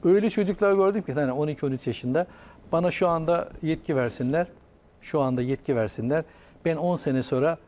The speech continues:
e, sekiz, yedi, sekiz sene sonra Türkiye Ligi'nde şampiyon olacak bir takım kurarım izlediğim çocuklardan. Beş, altı tane maç izledim. Öyle yetenekli çocuklar var ki. Sadece üç tane flash yabancı transferi hakkım olacak.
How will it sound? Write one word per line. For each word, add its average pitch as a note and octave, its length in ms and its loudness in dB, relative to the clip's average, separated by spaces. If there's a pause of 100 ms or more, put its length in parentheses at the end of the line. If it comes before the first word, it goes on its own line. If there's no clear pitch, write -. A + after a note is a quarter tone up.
(200)
e, C3 80 -6
sekiz, - 560 -6
yedi, D#3 240 -2
sekiz - 320 -2
sene B2+ 220 0
sonra D#3+ 300 2 (300)
Türkiye E3 400 0
Ligi'nde D#3 360 0
şampiyon D#3+ 440 0
olacak D3+ 400 0
bir E3+ 100 -2
takım D#3 260 -2
kurarım C3 400 0
izlediğim C#3+ 440 0
çocuklardan. A2 640 -2 (300)
Beş, C#3+ 160 -4
altı C#3+ 160 0
tane C3+ 160 -2
maç C3 220 -4
izledim. G2+ 380 -6 (680)
Öyle G#3+ 240 4
yetenekli G3+ 400 0
çocuklar F#3+ 420 -2
var G#3+ 200 2
ki. A#2 200 -14 (340)
Sadece D3 540 0
üç B3 340 -2
tane E3 460 0
flash F#3 480 -2
yabancı E3 420 0
transferi D#3 600 -2
hakkım A#2+ 420 -2
olacak. A#2+ 360 -2